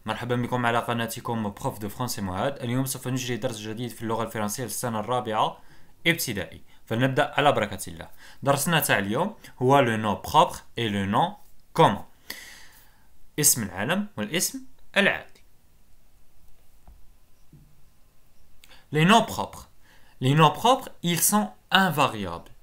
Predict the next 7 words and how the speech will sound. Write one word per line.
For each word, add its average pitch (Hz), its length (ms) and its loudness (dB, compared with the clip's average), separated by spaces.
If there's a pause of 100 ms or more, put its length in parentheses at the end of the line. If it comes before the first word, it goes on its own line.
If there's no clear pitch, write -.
Ils 123 180 0
doivent 131 460 8
absolument 151 840 0
commencer 151 500 2
par 151 300 6
une 127 140 0
majuscule. 107 580 -2